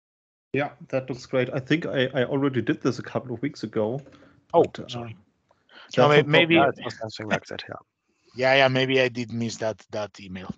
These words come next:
Speaker 2: too many emails. Okay, then that's great. I will just add you to the next session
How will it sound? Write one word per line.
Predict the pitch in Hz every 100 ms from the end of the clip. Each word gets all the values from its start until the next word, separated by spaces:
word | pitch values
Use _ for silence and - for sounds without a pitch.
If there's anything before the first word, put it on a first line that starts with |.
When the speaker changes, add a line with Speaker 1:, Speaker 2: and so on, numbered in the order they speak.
| -
Speaker 2:
too | 104
many | 104 104 101 87
emails. | 92 -
Okay, | 151 - 98
then | 107 120 127
that's | 120 -
great. | 101 107
I |
will | 110 110
just | 107 117
add | 98
you | 101 98
to | 104
the | 98 95 - - - - 127
next | 131 -
session | 175 170 202